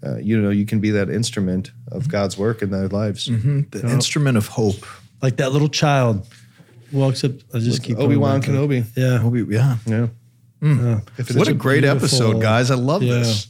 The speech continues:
Speaker 3: that's awesome.
Speaker 1: Well, we got one more thing to do.
Speaker 2: Here we go.
Speaker 1: And there
Speaker 2: Uh,
Speaker 1: will
Speaker 2: back on the chopping block.
Speaker 1: That's right. So now we're talking about conversions.
Speaker 2: Okay.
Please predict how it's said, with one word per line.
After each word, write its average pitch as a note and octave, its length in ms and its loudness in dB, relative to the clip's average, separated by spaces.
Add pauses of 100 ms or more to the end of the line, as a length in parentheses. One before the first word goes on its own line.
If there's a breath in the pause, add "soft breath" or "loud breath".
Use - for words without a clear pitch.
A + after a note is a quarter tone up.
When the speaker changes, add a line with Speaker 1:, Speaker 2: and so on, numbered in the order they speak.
(140)
Speaker 3:
that's A#2+ 220 -2
awesome. G#2+ 400 -2 (840 loud breath)
Speaker 1:
Well, F3 240 2
we E3+ 80 2
got F#3 160 2
one G#3 120 2
more G3 120 4
thing G3+ 200 2
to D3+ 60 4
do. A2 260 0 (1400 loud breath)
Speaker 2:
Here B2 140 0
we C#3 80 2
go. A#2+ 260 2 (680 loud breath)
Speaker 1:
And A2+ 80 -4
there A2 80 0
Speaker 2:
Uh, A2+ 40 0
Speaker 1:
will A2+ 60 -2
Speaker 2:
back B2+ 260 0
on D3+ 100 2
the C#3+ 60 2
chopping B2 480 2
block. G#2+ 380 0
Speaker 1:
That's G2+ 220 -4
right. A2 240 0 (1120 soft breath)
So - 480 -2 (560 loud breath)
now A#2 140 2
we're B2 80 2
talking A#2 280 0
about G#2 140 0
conversions. - 680 -6
Speaker 2:
Okay. A2+ 280 0